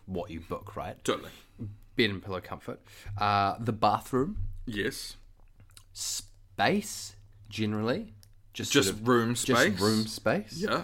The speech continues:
Speaker 1: Or you might call it kind of layout or orientation. I don't
Speaker 2: Oh,
Speaker 1: know.
Speaker 2: yeah,
Speaker 1: That's sort of
Speaker 2: layout.
Speaker 1: all kind
Speaker 2: Yeah,
Speaker 1: of
Speaker 2: yeah,
Speaker 1: one
Speaker 2: yeah,
Speaker 1: thing.
Speaker 2: yeah,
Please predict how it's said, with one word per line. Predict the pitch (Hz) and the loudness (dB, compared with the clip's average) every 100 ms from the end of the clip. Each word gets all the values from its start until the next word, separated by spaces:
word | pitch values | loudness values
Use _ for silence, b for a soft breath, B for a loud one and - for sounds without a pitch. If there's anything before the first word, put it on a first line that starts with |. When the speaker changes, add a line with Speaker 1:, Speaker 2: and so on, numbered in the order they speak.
| - | 0
Speaker 1:
Or | 117 | 2
you | 104 | 2
might | 95 - | 0 -4
call | - 92 | -4 -4
it | 87 | -4
kind | - 90 | -8 -8
of | 82 80 | -8 -10
layout | 85 80 110 156 190 - 110 | -8 -4 -2 -4 -6 -8 -6
or | - | -4
orientation. | 90 87 82 - 90 90 - 156 151 | -2 -4 -6 -8 -8 -8 -6 -6 -4
I | 87 | -4
don't | 104 | -2
Speaker 2:
Oh, | 107 | 0
Speaker 1:
know. | |
Speaker 2:
yeah, | 104 | 0
Speaker 1:
That's | 104 98 | 0 0
sort | 98 | 0
of | |
Speaker 2:
layout. | 101 95 | 2 0
Speaker 1:
all | |
kind | - 98 | -2 2
Speaker 2:
Yeah, | 127 | 4
Speaker 1:
of | |
Speaker 2:
yeah, | 127 | 4
Speaker 1:
one | 131 | 4
Speaker 2:
yeah, | 127 135 | 4 2
Speaker 1:
thing. | 123 | 2
Speaker 2:
yeah, | 123 117 | 0 -2